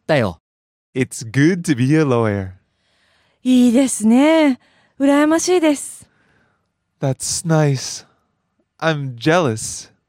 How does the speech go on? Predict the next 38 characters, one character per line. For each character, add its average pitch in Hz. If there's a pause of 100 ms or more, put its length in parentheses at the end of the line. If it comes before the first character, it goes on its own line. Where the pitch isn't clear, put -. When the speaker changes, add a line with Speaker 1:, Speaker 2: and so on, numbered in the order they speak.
(880)
Speaker 1:
陽 233
子 185
ち 151
ゃ 127
ん 113
は 92 (140)
何 208
し 175
に 120
来 -
た 90
の？ 87 (560)
Speaker 2:
Yoko, 160 (640)
what 190
did 196
you 285
come 277
here 143
for? 107 (680)
Speaker 3:
あ、 330 (720)
車 392
を 480
探 262
し 415
に 480
来 -
た 427
ん 294
で 165
す。 - (680)
Speaker 2:
Uh, 175 (280)
I 160
came 226
to 190
look 220
for 165
a 147
car. 196